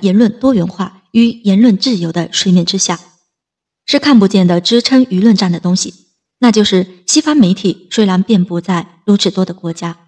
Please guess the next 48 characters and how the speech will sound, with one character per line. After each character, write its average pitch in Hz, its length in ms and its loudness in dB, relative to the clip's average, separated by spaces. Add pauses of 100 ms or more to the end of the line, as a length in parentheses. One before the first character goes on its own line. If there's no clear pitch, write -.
(480)
如 311 100 2
此 220 140 2
多 254 120 2
的 175 100 -2
派 220 280 -2
别， 165 260 -6 (300)
有 226 180 6
如 233 120 4
此 185 140 0
多 208 180 2
的 - 220 -4
不 240 100 2
同 175 300 -4
民 185 160 2
族 180 140 -6
构 180 180 -6
成， 180 240 -8 (540)
有 233 220 4
如 240 120 4
此 202 140 0
多 226 160 2
的 175 80 -6
观 226 260 4
点， - 140 -2 (140)
但 208 140 2
是 190 380 -2
却 - 120 -2
好 - 200 -6
像 185 400 -4 (200)
有 240 120 2
一 277 80 4
只 262 220 0
看 262 260 0
不 180 60 -4
见 262 180 2
的 185 100 2
手 - 220 -6 (360)
在 190 180 -2
统 170 260 -8
一 214 360 -2
协 170 240 -2
调 170 200 -12
着 165 160 -6 (200)
他 196 100 0
们 175 140 4
的 170 80 -6
行 165 240 -2
动。 170 140 -4